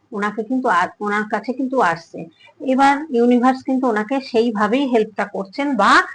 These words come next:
আপনি, আপনাকে মনে করছেন কেউ পাশে আছেন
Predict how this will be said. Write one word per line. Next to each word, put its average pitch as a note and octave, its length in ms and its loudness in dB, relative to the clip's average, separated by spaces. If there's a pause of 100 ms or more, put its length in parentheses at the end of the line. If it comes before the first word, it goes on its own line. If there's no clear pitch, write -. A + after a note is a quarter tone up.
(300)
আপনি, C#4+ 600 4 (480)
আপনাকে D4 400 0
মনে A#3+ 220 2
করছেন A#3 360 0
কেউ A3+ 240 4
পাশে G#3+ 400 -2
আছেন F#3 480 -2